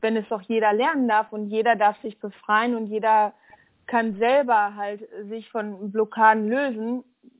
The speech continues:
warum entwickelst du da nicht mal was? Und dann habe ich so hin und her überlegt und kam über Ohrringe, über, ähm, ja, über alles Mögliche und dann irgendwann auf die Armbänder.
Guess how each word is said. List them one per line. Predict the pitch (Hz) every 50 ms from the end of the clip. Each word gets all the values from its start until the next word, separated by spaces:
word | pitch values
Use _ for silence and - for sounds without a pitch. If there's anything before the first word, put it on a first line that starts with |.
| _ _ - -
warum | 208 226 233 240 240
entwickelst | 233 240 233 - 233 220 - 208 196 - -
du | - 190
da | 190 180
nicht | 180 185 185 - _
mal | 208 190 180 185 185
was? | 190 196 185 -
Und | - 180
dann | 202 202 208 214 214 214 - - - - - - _ _
habe | - 247 226 233
ich | 247 190
so | 240 262
hin | 247 233 262 247
und | 226 220 220 -
her | 277 269 254 247 254
überlegt | 240 240 233 240 233 240 247 254 240 _
und | 202 208 208
kam | - 240 220 220 214
über | 208 196 208 202 190 - _ _ _ _
Ohrringe, | - 254 254 262 262 269 269 269 269 269 262 262 254 254 233 -
über, | 202 214 196 220 214 208 208 208 208 208 _ _ _ _ _ _ _ _ _ _ _ _ _ _ _ - - - - _
ähm, | 220 220 220 208 208 208 208 208 208 202 - _ _
ja, | 220 220 208 208
über | 220 233 214 -
alles | 214 233 240 -
Mögliche | - 240 247 262 262 262 254 -
und | 247 240
dann | 233 226 220
irgendwann | 208 233 233 240 226
auf | 202 226 -
die | - 254 -
Armbänder. | - 185 214 233 247 226 196 180 180 185 - -